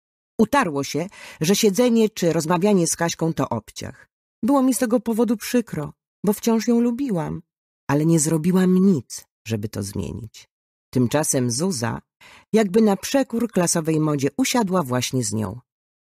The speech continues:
I teraz nie tylko rozmawiają czy śmieją się razem, ale widziano je na deskorolkach, w bibliotece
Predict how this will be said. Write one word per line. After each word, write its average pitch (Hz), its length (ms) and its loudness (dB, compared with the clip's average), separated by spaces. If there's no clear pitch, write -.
I 131 40 -2
teraz 139 480 -2
nie 135 120 0
tylko 220 300 0
rozmawiają 127 580 -2
czy 120 140 -6
śmieją 123 360 -2
się 120 180 -4
razem, 110 360 -4
ale 131 180 2
widziano 131 520 -2
je 123 240 -2
na 117 160 -2
deskorolkach, 123 880 -4
w 104 60 -14
bibliotece 107 760 -6